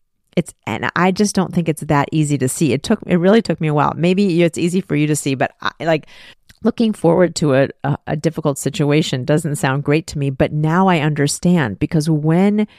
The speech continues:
you have the experience of feeling relief from doing this work, then you are sort of giddy when you have another opportunity to do it. That's the basics. Oh,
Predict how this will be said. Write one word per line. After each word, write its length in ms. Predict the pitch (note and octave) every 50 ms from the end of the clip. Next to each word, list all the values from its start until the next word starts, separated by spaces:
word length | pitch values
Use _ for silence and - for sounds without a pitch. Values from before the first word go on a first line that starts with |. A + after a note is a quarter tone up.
| _ _ _ _ -
you 300 | - F3+ F3+ E3 D#3 - _ -
have 260 | - - D#3+ E3 E3
the 80 | D#3+ D#3+
experience 560 | D#3 - - - - D#3 D3+ D#3+ F3+ F#3+ -
of 100 | D#3 C#3+
feeling 440 | - - - D#3+ D#3 D#3 D#3+ D#3 C#3+
relief 680 | C#3 C#3 C3+ C3+ C#3+ C#3+ D#3 F#3+ A3+ - - - - - _ _ _ _
from 240 | - D#3+ C#3+ C#3+
doing 320 | C#3 - C#3+ D3 D3 D3+ C#3+
this 240 | C#3 C3 - - -
work, 360 | B2 B2+ D3 F#3+ A3+ _ - _ _ _ _ _ _ _ _ _ _ _ -
then 340 | D#3 D#3 E3 D#3+ D3+ D#3 - - _
you 280 | - D#3+ D#3 E3 E3 - -
are 160 | - D3 F3+
sort 260 | G#3 - - F#3 E3+ D#3
of 180 | D3 D3 C3+
giddy 280 | - E3+ F3+ G3 F3 D3
when 140 | C#3 C3+ C#3
you 80 | C#3+
have 160 | E3+ C#3 C3+
another 280 | D3 D3 C#3+ C#3 C3 B2+
opportunity 600 | B2 B2 - C3 - - C#3 C3+ A#2+ A#2 - A2+
to 140 | - - C#3+
do 180 | B2+ A2+ G2 -
it. 300 | - - _ - - - _ _ _ _ _ _ _ _ _ -
That's 360 | - D3+ D#3+ F#3+ A3+ - - -
the 120 | - -
basics. 640 | F3 - D#3+ D3 D3+ D#3 - - - A2+ G#2+ _ - -
Oh, 200 | F3+ F3 D#3